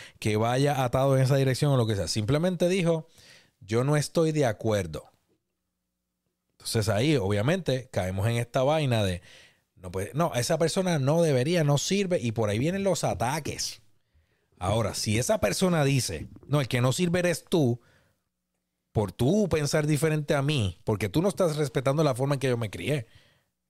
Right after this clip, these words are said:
¿ves? O la forma en que se crió Quickie o Jafé o cualquier persona. Se está, se enfocan en, entonces, ¿en qué quedamos? ¿A dónde, dónde vamos a lograr el balance? En simple,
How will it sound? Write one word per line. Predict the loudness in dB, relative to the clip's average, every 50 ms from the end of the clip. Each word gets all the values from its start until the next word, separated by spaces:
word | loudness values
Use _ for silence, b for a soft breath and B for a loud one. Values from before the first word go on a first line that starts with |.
| _ _ _ _
¿ves? | 0 0 0 0 -2 -6 _ _ _ _ _
O | -2 0 2
la | 2 2
forma | 0 0 0 0
en | 0 0
que | 0
se | -2 0
crió | 0 0 -2 -2 0
Quickie | 0 0 0 0 0 0
o | 0 0
Jafé | -2 -2 0 0 0
o | 2
cualquier | 0 -2 -2 -2 -4 -4
persona. | -2 -2 0 -2 -2 -4 B B B B B B B B B B B _ _ _
Se | -6 -4 -4
está, | -4 -4 -2 -2 -2 -2 -2 -4 -6 -6
se | -4 -2 -2
enfocan | -2 -2 -2 -2 0 0 -2 -2 -4
en, | -6 -6 -4
entonces, | -4 -2 -2 0 -2 -2 -4 -10 -14 _
¿en | -8 -6 -6 -4 -6
qué | -4 -4 -4 -2
quedamos? | 0 0 2 2 2 2 0 0 0 0
¿A | -2 -4 -2
dónde, | -2 -2 -2 0 0 0 0 -2 -2
dónde | -4 -2 -2 -2 0 0 2
vamos | 2 2 0 0 0 0
a | 2
lograr | 2 2 2 2 2 2
el | 2 2
balance? | 0 0 0 0 0 0 -2 -4 -4 -4 -4 -6 B B B B B B B B -2
En | -2 0 0
simple, | 2 2 2 2 2 2 0